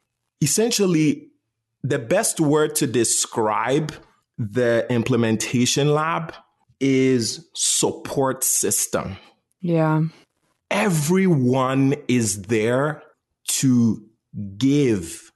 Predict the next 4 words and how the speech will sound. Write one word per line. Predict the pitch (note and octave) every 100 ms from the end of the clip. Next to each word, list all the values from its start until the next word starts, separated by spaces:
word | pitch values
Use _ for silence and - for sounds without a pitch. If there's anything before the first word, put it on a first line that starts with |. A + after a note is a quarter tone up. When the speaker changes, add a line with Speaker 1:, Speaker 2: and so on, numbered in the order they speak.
| _
Speaker 1:
to | - C3
encourage, | A#2 A2 - - - D3 D3 C#3 G#2 F2 - - - _ _
to | - C3
support. | - B2 - - - D#3+ C3+ D#2 - -